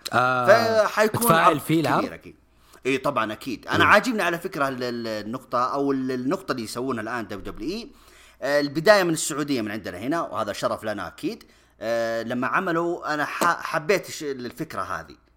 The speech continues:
Speaker 2: إنه يعملون ليلة واحدة وتكون كأنها مهرجان شهري.
Speaker 1: أي، أي.
Speaker 2: يجيبون نجومهم كذا
Speaker 1: جميلة،
Speaker 2: أساطير
Speaker 1: جميلة، جميلة،
Speaker 2: كذا.
Speaker 1: جميلة،
Speaker 2: إيه.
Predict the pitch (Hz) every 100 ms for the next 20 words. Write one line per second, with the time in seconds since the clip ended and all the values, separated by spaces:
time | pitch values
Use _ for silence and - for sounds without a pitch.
0 | 98 120 117 139 165 143 117 208 190 175
1 | 208 220 247 - - - 139 - - 226
2 | 233 160 170 208 202 170 160 135 123 120
3 | 107 - - 110 90 80 - - 135 127
4 | 127 117 127 127 113 127 127 113 107 120
5 | 147 165 123 110 120 123 98 104 123 110
6 | 98 104 117 127 95 92